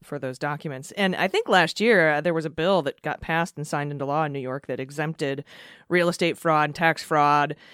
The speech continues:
and, uh, you know, shit from dubious pardons from double jeopardy. They, like, they, they passed a new law. So, uh, that's probably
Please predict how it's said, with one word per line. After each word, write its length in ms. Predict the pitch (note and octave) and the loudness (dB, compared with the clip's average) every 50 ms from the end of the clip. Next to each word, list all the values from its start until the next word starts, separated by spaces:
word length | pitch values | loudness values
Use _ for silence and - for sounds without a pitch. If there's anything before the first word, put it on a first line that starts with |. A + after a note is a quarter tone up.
| - - _ _ - | -20 -20 _ _ -6
and, 240 | - D3 C#3 C#3+ C3+ | -4 -4 -4 -4 -4
uh, 60 | - | -6
you 180 | C#3 C#3 D#3 | -6 -4 -4
know, 140 | C#3+ C3+ C3 | -4 -6 -6
shit 260 | C3 - - D3+ - | -6 -6 -6 -6 -6
from 160 | - - D#3 C#3 | -6 -6 -6 -4
dubious 380 | D#3+ D#3 D#3+ D#3 C#3+ C#3 - | -4 -4 -4 -4 -6 -8 -8
pardons 440 | - - D#3+ D3+ D#3 D#3+ D3 C#3+ - | -8 -4 -4 -2 -2 -4 -6 -10 -6
from 280 | - - F#3 F3 F3+ F3+ | 0 2 2 2 4 2
double 260 | - D#3 D3 - D3 | 2 0 0 -2 -4
jeopardy. 400 | C3+ C#3+ C#3+ - C#3 B2+ A2+ G2+ | -6 -6 -6 -6 -6 -6 -6 -8
They, 140 | - A#2+ B2 | -8 -8 -8
like, 160 | B2+ B2+ - | -8 -8 -8
they, 120 | - B2+ | -10 -10
they 200 | B2+ - B2+ C#3 | -8 -8 -8 -10
passed 380 | D#3+ D#3 C#3 C#3+ C3 C3 - - | -10 -10 -10 -10 -10 -10 -12 -14
a 20 | |
new 160 | B2+ A#2+ A2+ - | -14 -14 -12 -10
law. 200 | - B1+ A1 - | -10 -10 -10 -10
So, 300 | - - - D#3 C3+ G2 | -10 -6 -6 -4 -4 -4
uh, 180 | - - - - | -6 -8 -8 -6
that's 260 | - E3 D3+ C#3+ - | -4 -4 -4 -4 -6
probably 560 | - - F3+ D#3+ C#3+ C#3+ - - D3 C#3 C#3 | -6 -2 -2 -2 -2 -2 -4 -4 -4 -4 -4